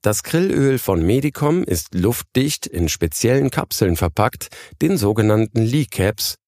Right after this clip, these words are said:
die den typischen Geruch und den Geschmack von Fisch neutralisieren. So kann unser Krillöl problemlos als Nahrungsergänzungsmittel eingenommen werden. Nochmal kurz zusammengefasst.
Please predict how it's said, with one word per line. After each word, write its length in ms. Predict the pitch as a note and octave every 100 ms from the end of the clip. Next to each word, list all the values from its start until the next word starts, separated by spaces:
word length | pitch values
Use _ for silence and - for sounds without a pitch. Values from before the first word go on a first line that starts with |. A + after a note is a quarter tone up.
| _ D3
die 80 |
den 180 | D3 E3+
typischen 480 | - G3 - C#3 B2
Geruch 480 | F#2+ E2 G2+ B2 -
und 240 | - E2
den 140 | D#2+ D2+
Geschmack 440 | C#2+ - G2+ -
von 240 | - C3+
Fisch 440 | C3 - E2+ - -
neutralisieren. 1000 | G2+ C3 - - D3 C3+ F2+ D2 C#2+ C2 _ _ _ _ _ _ - _ _
So 280 | - D#2+ F3
kann 300 | G3 B2+ G#2
unser 280 | - E2+ D#2+
Krillöl 680 | - B2 C3 - A#2 A2+ A2+
problemlos 800 | A2 F#2 F2 A2+ F3 D#3+ D#3 D3
als 300 | - A2 -
Nahrungsergänzungsmittel 1300 | D#2+ E2 G2 G2+ F2 F#2+ F#2 F#2+ A2+ - G#2+ B2 C3
eingenommen 720 | - F2 D#2+ D2+ D2+ D2 C#2+
werden. 320 | D2 C#2 - - _ _ _ _ _ _ _ _ _ _ _ _ _ _ -
Nochmal 380 | G3+ - E3+
kurz 400 | D#3 - A2+ -
zusammengefasst. 1000 | - G#2 F2 E2 D2+ D2 - C#2+ - -